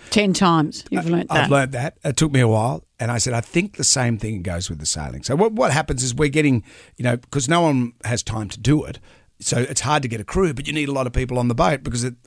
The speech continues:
Speaker 2: it will tip over.
Speaker 1: So you got some dumbos in.
Speaker 2: No, well, it, it, they're, they're people that just can't sail.
Speaker 1: Mm.
Speaker 2: And, and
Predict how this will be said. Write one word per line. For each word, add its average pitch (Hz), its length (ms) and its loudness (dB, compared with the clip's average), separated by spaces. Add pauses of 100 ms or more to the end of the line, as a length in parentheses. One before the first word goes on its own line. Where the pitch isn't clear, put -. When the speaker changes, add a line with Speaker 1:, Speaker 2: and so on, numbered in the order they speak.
Speaker 2:
it 135 160 0
will 131 140 2
tip 120 240 4
over. 131 380 0 (100)
Speaker 1:
So - 160 -6
you - 60 0
got - 160 -4
some - 140 -4
dumbos - 540 -10
in. - 100 -16 (120)
Speaker 2:
No, 131 260 -6
well, 139 180 -2
it, 156 220 -2
it, 143 280 -4
they're, 147 160 4
they're 151 240 -8 (300)
people 151 240 2
that 107 80 -6
just 117 120 -6
can't 64 240 -4
sail. - 340 -6
Speaker 1:
Mm. 143 320 0
Speaker 2:
And, 135 240 4
and 160 260 4